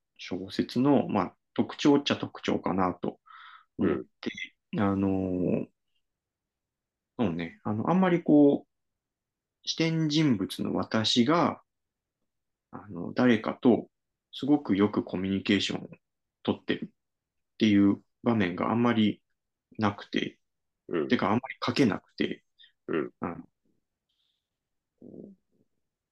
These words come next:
Speaker 1: その代わり、周りで起こっている会話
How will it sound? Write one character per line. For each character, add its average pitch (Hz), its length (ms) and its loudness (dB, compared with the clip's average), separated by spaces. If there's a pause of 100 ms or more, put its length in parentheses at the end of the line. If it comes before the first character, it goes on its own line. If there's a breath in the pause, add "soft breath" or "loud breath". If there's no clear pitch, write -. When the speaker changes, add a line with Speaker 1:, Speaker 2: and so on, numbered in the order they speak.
(840)
Speaker 1:
そ - 120 -4
の 170 140 0
代 170 160 2
わ 165 100 4
り、 165 320 2
周 127 240 2
り 147 100 4
で 143 100 6
起 139 100 2
こ - 200 -4
っ - 100 -20
て 113 100 0
い 110 60 2
る 135 340 4
会 87 260 -4
話 - 240 -2